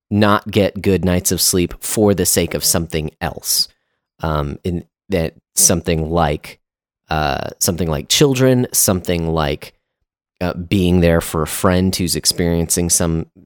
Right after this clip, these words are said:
sort of grief, you know, thi-, things like this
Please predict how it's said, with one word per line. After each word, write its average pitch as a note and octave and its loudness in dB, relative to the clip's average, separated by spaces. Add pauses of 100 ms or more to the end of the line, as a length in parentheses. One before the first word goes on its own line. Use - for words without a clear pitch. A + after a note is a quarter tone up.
(140)
sort G2 2
of D#2+ -4
grief, A2+ 2
you G#2+ 0
know, F#2 2
thi-, E3+ 2
things E3+ 2
like C#3 2
this C3+ 2